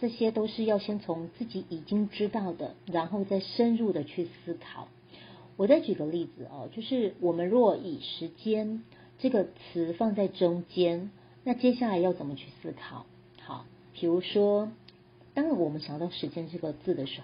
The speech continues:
候，你会想到什么？时间。好，如果说把它放大一点的话，我们从出生到死亡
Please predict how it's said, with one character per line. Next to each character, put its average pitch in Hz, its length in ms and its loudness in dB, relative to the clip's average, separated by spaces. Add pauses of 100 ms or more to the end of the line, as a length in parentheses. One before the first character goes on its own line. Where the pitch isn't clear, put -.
候， - 140 -10 (240)
你 185 120 0
会 247 140 4
想 139 220 -6
到 175 100 -4
什 117 320 -10
么？ 123 160 -8 (1500)
时 - 180 0
间。 190 500 2 (420)
好， - 260 -14 (720)
如 247 100 4
果 254 160 6
说 233 240 4
把 220 160 -6
它 202 200 -8
放 254 280 2
大 202 220 -2
一 180 100 0
点 175 220 0
的 147 80 -6
话， 165 480 -6
我 170 100 2
们 180 160 -2
从 180 400 -2
出 285 220 0
生 285 260 4
到 277 180 0
死 - 300 -8
亡 123 400 -4